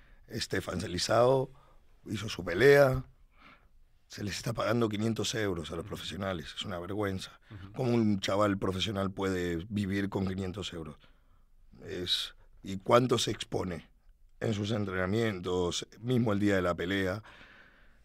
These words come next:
Speaker 1: Hay que intentar poco a poco entre todos los que estamos creciendo, ayudar a los pequeños a crecer y que este deporte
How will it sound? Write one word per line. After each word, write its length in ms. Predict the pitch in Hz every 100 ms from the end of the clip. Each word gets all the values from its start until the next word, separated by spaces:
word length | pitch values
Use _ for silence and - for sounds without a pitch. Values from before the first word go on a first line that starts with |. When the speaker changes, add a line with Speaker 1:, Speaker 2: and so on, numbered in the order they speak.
| -
Speaker 1:
Hay 140 | 98
que 140 | 98 107
intentar 420 | 104 101 107 107
poco 220 | 110 98
a 100 | 90
poco 280 | 104 104 107
entre 260 | 98 92 90
todos 540 | 101 101 98 95 85
los 140 | 92
que 220 | - 90 85
estamos 420 | - 101 113 110
creciendo, 600 | 98 95 110 110 110 107
ayudar 380 | 98 95 101 104
a 80 |
los 240 | 98 92 -
pequeños 580 | 107 90 98 101 95 87
a 40 |
crecer 480 | 87 82 - 104 113
y 120 | 95
que 220 | 92 92
este 180 | 90 104
deporte 640 | 98 92 98 107 101 98